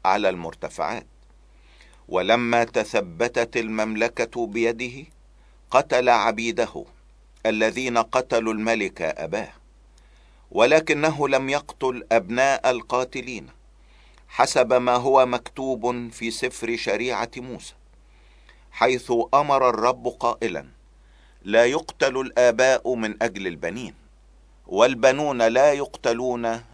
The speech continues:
من أجل الآباء، إنما كل إنسان يقتل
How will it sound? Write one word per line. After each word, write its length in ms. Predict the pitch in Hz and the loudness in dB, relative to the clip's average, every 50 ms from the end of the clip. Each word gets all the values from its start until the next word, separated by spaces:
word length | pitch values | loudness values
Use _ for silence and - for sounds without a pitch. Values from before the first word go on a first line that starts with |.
| - _ - | -20 _ -8
من 300 | 101 107 107 101 - 120 | -6 -4 -4 -2 0 -2
أجل 240 | 117 101 95 90 | -2 -2 -2 -8
الآباء، 540 | 87 78 - - 78 82 78 85 117 101 - - _ _ _ _ _ _ _ _ _ _ _ _ _ _ _ - | -8 -8 -6 -6 -6 -6 -4 -6 -8 -8 -10 -14 _ _ _ _ _ _ _ _ _ _ _ _ _ _ _ -4
إنما 380 | 107 110 110 120 123 120 117 110 | -2 0 2 0 2 2 2 0
كل 360 | - - 156 156 156 147 - 135 | 0 -2 -6 -4 -2 -4 -4 -4
إنسان 720 | 131 123 - - - 131 131 117 107 104 98 101 98 - - | -6 -6 -8 -6 -4 -2 -2 -2 -2 -4 -6 -8 -10 -8 -6
يقتل 720 | 110 120 120 - - - - 131 120 117 117 117 113 117 | -4 -4 -4 -4 -6 -4 0 0 0 0 0 -2 -4 -6